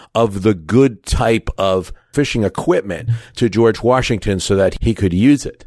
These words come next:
There was a mercantile relationship and extreme regulation going on.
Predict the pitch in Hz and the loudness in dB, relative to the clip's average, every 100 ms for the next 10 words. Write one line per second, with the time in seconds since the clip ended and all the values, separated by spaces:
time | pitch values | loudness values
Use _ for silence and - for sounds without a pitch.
0 | - 104 101 98 95 123 160 135 113 - | -2 0 2 0 0 0 0 -2 -2 0
1 | 117 104 87 95 87 120 170 - 87 80 | 0 0 2 2 2 2 2 0 -2 -4
2 | - 76 - - - _ - 107 104 - | -2 -2 -2 -6 -6 _ -6 -2 0 -2
3 | - 131 190 117 110 101 98 135 143 90 | 0 2 4 4 2 2 2 2 2 0
4 | 78 71 67 62 60 64 - | 0 0 -2 -2 -4 -6 -8